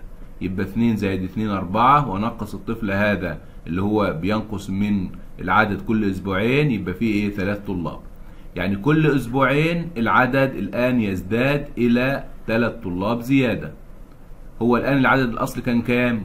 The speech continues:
كان عشرين، وعايز يوصلهم كام؟ إلى خمسة وثلاثين. يعني محتاج الآن الوصول هنا محتاج خمستاشر طالب، صح؟ ليش؟ لأن خمسة وثلاثين أنقص منها العشرين هيدينا خمستاشر.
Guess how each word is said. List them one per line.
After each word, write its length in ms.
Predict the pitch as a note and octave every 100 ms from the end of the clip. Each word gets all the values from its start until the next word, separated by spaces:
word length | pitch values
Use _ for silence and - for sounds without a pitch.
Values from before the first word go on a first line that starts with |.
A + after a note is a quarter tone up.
| -
كان 240 | G2+ A#2
عشرين، 520 | A2+ A#2+ B2 A#2 F2+ - - -
وعايز 320 | F#2 G#2+ B2 A#2+
يوصلهم 520 | A#2 A#2 B2 B2 A#2
كام؟ 360 | A#2 A#2+ A#2+
إلى 280 | A#2 G2 F#2+ A2+
خمسة 280 | A#2 A#2+
وثلاثين. 540 | A#2+ - A#2+ A2+ F#2+ D2 - - - - -
يعني 260 | C3 D3+
محتاج 420 | C3+ B2+ - D3+ C3+
الآن 500 | B2 C#3 D#3 E3 D#3
الوصول 480 | G#2+ A2 G#2+ C#3
هنا 320 | B2 C3 D3 C3+
محتاج 480 | G#2+ - A#2+ C#3
خمستاشر 920 | - A2 G2+ G2 - B2+ C#3+ D3 D3 D3
طالب، 400 | - F#2+ D2+ C#2+
صح؟ 380 | - A2+ D3 - - - - -
ليش؟ 360 | G2+ A#2 A#2
لأن 200 | G2 F#2+
خمسة 380 | F#2 A#2+ B2 A2+
وثلاثين 640 | G2+ G#2 G2+ G2+ B2 D3 D#3+
أنقص 500 | F#2+ A2+ A#2 G#2 A2+
منها 240 | A#2+ A2+
العشرين 640 | G#2 F2+ - G#2+ A#2+ C#3+
هيدينا 720 | G#2+ E2+ D#2+ F#2 G#2+ G#2 G2+ - - -
خمستاشر. 720 | G2+ G2 G2 - - - -